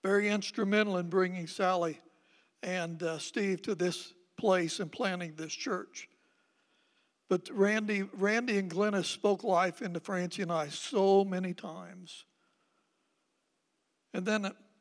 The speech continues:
another one that always, it didn't make it any difference where he was physically.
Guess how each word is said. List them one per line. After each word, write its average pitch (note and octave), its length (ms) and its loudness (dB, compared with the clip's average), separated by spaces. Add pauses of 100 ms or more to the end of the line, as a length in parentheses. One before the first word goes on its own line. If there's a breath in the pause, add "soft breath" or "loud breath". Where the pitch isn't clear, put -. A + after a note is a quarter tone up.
(120)
another A3 380 6
one F#3 240 0
that F#3 180 0 (500)
always, G#3 560 4 (640)
it A#3+ 200 8
didn't C4 220 6
make A#3 260 4
it A#3+ 200 4
any A#3 240 2
difference A3 440 2
where G#3+ 240 6
he G#3 200 -2
was F3+ 680 2 (2250)
physically. - 560 -2